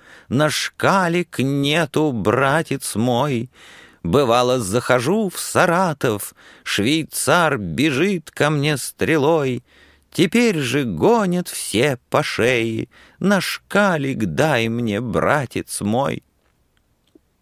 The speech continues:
"Господа!" — вдруг патетически воскликнул Ванька-Встанька, прервав пение и ударив себя в грудь. "Вот вижу я вас и знаю, что вы —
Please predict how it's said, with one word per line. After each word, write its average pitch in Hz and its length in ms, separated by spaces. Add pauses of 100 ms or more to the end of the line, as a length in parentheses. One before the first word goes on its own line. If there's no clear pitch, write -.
(300)
"Господа!" — 135 1120 (320)
вдруг 78 440
патетически - 760
воскликнул 82 640
Ванька-Встанька, 85 920
прервав 80 560
пение 107 580 (260)
и 98 100
ударив 78 520
себя 71 320
в 65 80
грудь. 67 340 (800)
"Вот 214 400
вижу 220 560
я 104 220
вас - 580 (380)
и 160 100
знаю, 170 720
что - 460
вы — 113 480